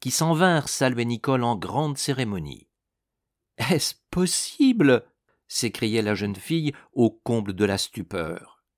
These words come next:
Mais Mandrin lançait à ses deux acolytes. « Qui a célébré le mariage de mademoiselle Nicole Malicet et de monsieur Bourret d'Érigny au château des Aigles ? »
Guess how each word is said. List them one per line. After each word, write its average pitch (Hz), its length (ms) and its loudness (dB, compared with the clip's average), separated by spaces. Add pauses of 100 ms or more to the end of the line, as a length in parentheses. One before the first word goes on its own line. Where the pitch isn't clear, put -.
(440)
Mais 113 160 4
Mandrin 117 400 2
lançait 110 400 -2
à 101 60 0
ses 110 120 -4
deux 95 220 -4
acolytes. « 98 560 -8 (720)
Qui 233 200 0
a 147 60 6
célébré 127 480 2
le 120 100 2
mariage 120 540 2
de 110 80 -2
mademoiselle 117 760 0
Nicole 120 460 2
Malicet 123 680 0
et 180 60 0
de 131 140 2
monsieur 127 380 0
Bourret 131 360 2
d'Érigny 139 520 0
au 175 100 4
château 175 300 2
des 165 260 2
Aigles ? » 110 420 0